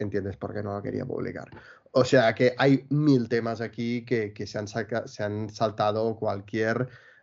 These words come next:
ah, línea de ética y moral para, para hacer dinero. Esto, esto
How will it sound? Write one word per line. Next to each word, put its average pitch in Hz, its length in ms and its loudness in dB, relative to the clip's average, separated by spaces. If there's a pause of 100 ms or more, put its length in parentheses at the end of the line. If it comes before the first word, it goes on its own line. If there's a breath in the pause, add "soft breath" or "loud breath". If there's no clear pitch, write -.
ah, 107 260 2
línea 117 640 2
de 110 260 0
ética 117 460 0
y 113 60 0
moral 110 800 0
para, 101 440 0
para 95 160 -4
hacer 101 200 -8
dinero. 101 520 -6 (160)
Esto, 101 400 -4
esto 107 120 -4